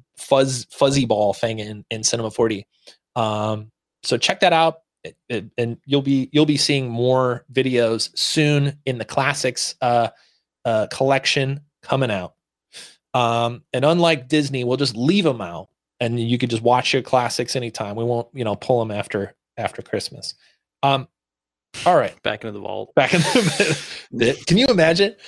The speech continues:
Speaker 1: That'd be amazing. "Hey, everybody, don't forget to watch this tutorial. It's going back in the vault for another
Speaker 2: Oh, I, I hated when they did
Speaker 1: another
Speaker 2: that.
Speaker 1: three
Speaker 2: I, it
Speaker 1: years."
Speaker 2: was like, "Why do they do that?"
Speaker 1: <laughs>
Speaker 2: I just wanna watch Sword in the Stone. Come on.
Speaker 1: <laughs>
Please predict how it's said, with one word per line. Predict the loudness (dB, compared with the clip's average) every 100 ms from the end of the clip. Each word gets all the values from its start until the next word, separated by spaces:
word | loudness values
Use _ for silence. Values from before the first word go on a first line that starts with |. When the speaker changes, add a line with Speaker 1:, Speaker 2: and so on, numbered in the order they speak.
| 2
Speaker 1:
That'd | 4 4
be |
amazing. | 2 2 -2 -4 -10 _ -16
"Hey, | -6
everybody, | -4 -2 -2 0
don't | 2 0
forget | 2 0
to | 4
watch | 2 2
this | 0 -2
tutorial. | 0 0 2
It's |
going | 2 2 4
back | 2 2 0
in | -2
the |
vault | 2 4 4 0 -6 -6 _
for | -8 -6
another | -2 2 2 2
Speaker 2:
Oh, | 4
I, | 4 2 0
I | 2
hated | 4 4 6 4
when | 4
they | 4
did | 4
Speaker 1:
another | 4
Speaker 2:
that. | 4
Speaker 1:
three | 2 4
Speaker 2:
I, |
it | 4
Speaker 1:
years." | 4
Speaker 2:
was | 2 -2 -2
like, | -2 0
"Why | 2 4
do | 4
they | 2
do | 2 0
that?" | 0 -4 -6
Speaker 1:
<laughs> | -10 -10 -14 -20 -20 _ -8 -4 -2 -2 -4 _ -14 -14 -14 -20 -14
Speaker 2:
I | -8
just | -4 2
wanna | 4
watch | 6 4 6
Sword | 6 6
in |
the | 4
Stone. | 4 4 4 0 -4 _ -4
Come | 0 0 0
on. | 0 2
Speaker 1:
<laughs> | 2